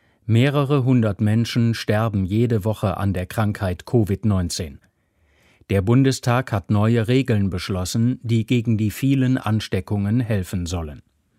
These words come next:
Eine wichtige neue Regel ist, am Arbeitsplatz gilt bald in ganz Deutschland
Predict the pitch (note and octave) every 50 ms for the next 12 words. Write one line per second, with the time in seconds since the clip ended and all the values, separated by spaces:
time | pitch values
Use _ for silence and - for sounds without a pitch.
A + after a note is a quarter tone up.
0 | _ _ _ _ _ _ _ _ _ _ _ _ _ _ _ - - - _ -
1 | A2+ A#2 C3 D#3+ E3 D#3 C3 A#2+ C#3+ C#3 - - D#3 C3+ C#3 C3 A#2+ G#2+ G#2 A2
2 | B2 B2 A#2+ A2 G#2 G#2 A2+ A2 A#2+ A#2 A#2+ - G#2+ C3 D3 - - - - _
3 | _ _ _ _ _ _ _ _ - A#2+ A2+ G#2+ G2 - - A2+ C3+ D3 C#3 B2+
4 | G#2 G2 - - - - G#2 G2 A#2 - - - - - _ B2 A2+ G#2+ F#2+ -
5 | - G#2+ G2+ G#2 A#2+ C#3+ - - - A#2+ G#2+ G#2 G2 G2+ G2+ A#2+ C3+ - - -
6 | G2 G2 G2+ G2 - - A2+ A2 A#2 B2 C3 -